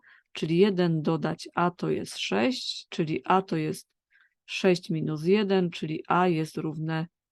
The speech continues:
pięć. W ten sam sposób policzymy sobie, y, współrzędną, y, B. Czyli dodajemy tym razem siedem, dodać B,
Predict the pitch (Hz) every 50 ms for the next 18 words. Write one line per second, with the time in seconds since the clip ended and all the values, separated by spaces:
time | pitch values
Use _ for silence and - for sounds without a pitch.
0 | _ _ _ - - 180 - 254 254 - - - - - _ _ _ _ _ _
1 | _ _ _ _ _ _ _ _ _ _ _ _ _ _ _ _ _ _ _ -
2 | 240 277 277 - - 269 226 247 - - - 170 160 156 - - - 165 190 247
3 | 294 277 - - - - 175 175 - _ _ - 208 214 220 214 190 196 - -
4 | 170 165 165 185 202 202 - - 160 156 156 156 156 165 170 196 220 226 - _
5 | _ _ _ _ _ _ _ _ _ - 175 165 160 160 160 - - - - 190
6 | 185 180 165 170 165 156 151 143 147 165 170 170 175 185 190 185 _ _ _ _
7 | _ _ _ _ _ _ _ - - 170 160 160 156 156 151 170 - - - _
8 | _ _ _ _ _ _ _ _ _ _ _ - - - 170 170 160 165 190 190
9 | 190 180 175 175 180 180 175 170 165 165 - 175 160 156 165 160 160 143 147 156
10 | 151 151 147 - - - - 160 156 - - 156 160 170 202 226 254 294 311 269
11 | 240 220 151 165 170 165 156 156 160 156 156 156 147 151 151 151 151 156 156 170
12 | 220 285